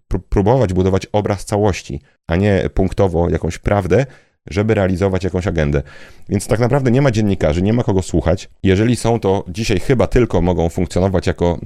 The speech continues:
jako ktoś tak jak, powiedzmy, pan Witold Gadowski. Mm, e,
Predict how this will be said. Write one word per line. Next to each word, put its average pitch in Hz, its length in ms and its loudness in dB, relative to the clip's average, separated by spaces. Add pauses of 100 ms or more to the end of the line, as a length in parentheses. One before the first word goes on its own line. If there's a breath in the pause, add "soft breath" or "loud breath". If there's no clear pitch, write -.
(120)
jako 85 400 0
ktoś - 240 -4
tak 92 140 -2
jak, 90 120 0
powiedzmy, 87 340 -2
pan 80 300 -4
Witold 87 340 -2
Gadowski. 85 560 -2 (380 loud breath)
Mm, 90 300 2
e, 87 300 0